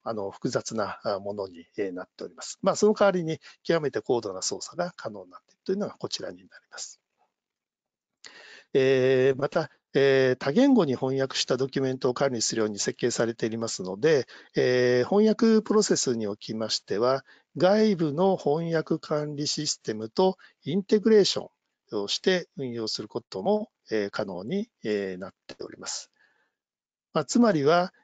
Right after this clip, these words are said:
えー、イクシアソフトシーシーエムエスを使って、えー、ソースドキュメントを作成し、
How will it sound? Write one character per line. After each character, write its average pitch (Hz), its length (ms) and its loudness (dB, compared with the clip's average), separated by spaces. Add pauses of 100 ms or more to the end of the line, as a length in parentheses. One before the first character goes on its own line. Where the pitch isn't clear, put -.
え 123 560 2
ー、 120 40 -4
イ 131 60 -12
ク - 80 -8
シ - 140 0
ア 156 40 2
ソ - 140 0
フ - 60 -8
ト 143 80 2
シ - 160 -2
ー - 20 0
シ - 140 -2
ー 165 40 0
エ - 40 -2
ム 170 60 -4
エ - 20 -4
ス - 140 -2
を - 20 -2 (200)
使 - 200 -6
っ 131 40 -8 (200)
て、 170 260 2 (400)
え 127 400 0
ー、 - 20 -6
ソ 180 140 -2
ー 170 40 0
ス - 140 -6
ド 180 80 -2
キ 175 140 -2
ュ - 20 -6
メ 151 80 -4
ン 135 60 -6
ト 127 140 -6
を 113 40 -4
作 - 240 -6
成 104 220 -4
し、 92 320 -6